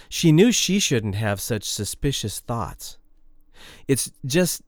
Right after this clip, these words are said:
she couldn't help but think of the Apostle Paul, the guy who wrote a great deal of the New Testament,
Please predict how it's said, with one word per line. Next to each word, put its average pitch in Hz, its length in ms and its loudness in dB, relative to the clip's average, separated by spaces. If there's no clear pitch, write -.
she - 240 -2
couldn't 185 300 2
help 170 240 0
but - 160 -6
think 180 320 -2
of 117 80 -4
the 104 100 -2
Apostle 127 440 -2
Paul, - 520 -6
the 131 100 2
guy 175 240 4
who 160 180 4
wrote 139 400 4
a 110 80 0
great 107 540 0
deal 143 300 4
of 98 100 -2
the 98 80 0
New 92 160 -2
Testament, 85 640 -6